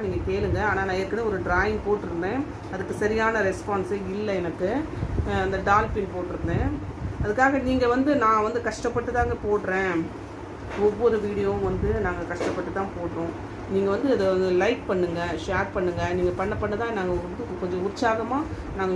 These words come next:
இன்னும் போடுவோம், போடவோ எங்களுக்கு சந்தோஷமா நாங்க போடுவோம். அதனால தான் சொல்றேன். உங்களுக்கு டிராயிங் வேணும்னா நான் போடுறேன். இல்லைன்னா நீங்க வீடியோ பார்த்தே போடலாம். ஏன்னா நான் ஒவ்வொரு லைனும் வந்து நான்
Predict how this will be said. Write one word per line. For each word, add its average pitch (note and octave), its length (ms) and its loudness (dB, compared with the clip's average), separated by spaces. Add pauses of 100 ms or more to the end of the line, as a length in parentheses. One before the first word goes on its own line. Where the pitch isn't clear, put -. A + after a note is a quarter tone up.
இன்னும் G#3+ 300 -4
போடுவோம், F#3 420 0 (300)
போடவோ F#3+ 340 0 (260)
எங்களுக்கு F3 400 -2
சந்தோஷமா F3+ 520 -2
நாங்க E3 140 0 (100)
போடுவோம். F3 380 -2 (440)
அதனால F#3+ 340 2
தான் G#3 180 4
சொல்றேன். G3 360 -2
உங்களுக்கு F#3 320 -4
டிராயிங் A3 420 2
வேணும்னா G#3 380 0 (120)
நான் F#3+ 180 -4
போடுறேன். G3+ 320 -2 (100)
இல்லைன்னா C#4 320 4
நீங்க A3 160 2 (300)
வீடியோ D4+ 280 2
பார்த்தே C4+ 240 2
போடலாம். G3+ 240 2
ஏன்னா A#3 160 2
நான் G#3 220 0
ஒவ்வொரு D#4+ 360 4
லைனும் B3 340 6
வந்து A3 220 -2
நான் C4 160 2